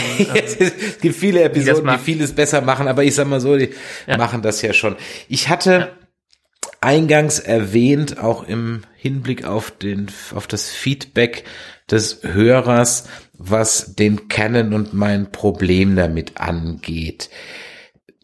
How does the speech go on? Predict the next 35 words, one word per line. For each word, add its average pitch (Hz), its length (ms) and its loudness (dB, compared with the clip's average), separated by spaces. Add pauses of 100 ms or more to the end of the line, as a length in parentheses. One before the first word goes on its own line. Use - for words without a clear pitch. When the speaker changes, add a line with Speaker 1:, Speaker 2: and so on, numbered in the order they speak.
Speaker 1:
Ich - 280 -2
hab - 220 -4
zwei 147 340 4
Beispiele 151 800 4
oder 139 160 6
drei 117 380 4
Beispiele 135 680 2
jetzt 123 300 -2
mal 120 200 0
hier 120 380 0
rausgezogen 131 1120 2
aus 113 240 2
diesen 127 320 2
zwei 101 340 -2
Folgen, 135 720 2 (560)
wo 113 160 2
ich 117 240 2
eben 123 540 2
finde, 143 580 4
dass 120 220 2
die 120 140 2
recht 120 280 2
exemplarisch 110 1000 2
dafür 120 320 2
stehen, 123 580 2
dass 120 220 -4
meiner 117 340 2
Meinung 123 380 0
nach 120 180 -2
der 123 160 0
Fokus - 500 -2
halt 85 220 -4
eben 78 240 -8
verrutscht - 640 -8
ist. - 300 -14